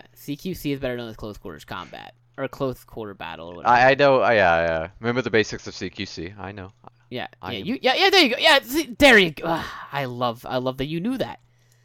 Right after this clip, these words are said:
Speaker 2: Yeah.
Speaker 1: Uh,
Speaker 2: Metal
Speaker 1: but
Speaker 2: Gear
Speaker 1: yeah.
Speaker 2: Solid educating a generation.
Speaker 1: The youth, yeah. <laughs> Um, God,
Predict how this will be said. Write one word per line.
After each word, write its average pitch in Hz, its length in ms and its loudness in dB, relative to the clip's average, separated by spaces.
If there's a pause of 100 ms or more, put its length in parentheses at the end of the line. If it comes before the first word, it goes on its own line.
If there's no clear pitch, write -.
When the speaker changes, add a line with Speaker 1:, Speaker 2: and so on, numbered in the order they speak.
(200)
Speaker 2:
Yeah. - 500 -12
Speaker 1:
Uh, 104 240 -4 (1300)
Speaker 2:
Metal 107 300 0
Speaker 1:
but 92 100 -8
Speaker 2:
Gear 95 100 0
Speaker 1:
yeah. 151 100 -2
Speaker 2:
Solid 87 280 0
educating 87 680 -6
a 82 240 -10 (260)
generation. 82 680 -14
Speaker 1:
The 139 100 -4
youth, 127 420 -6
yeah. 131 300 -6
<laughs> - 40 -20 (2250)
Um, 135 360 -2 (800)
God, 117 280 0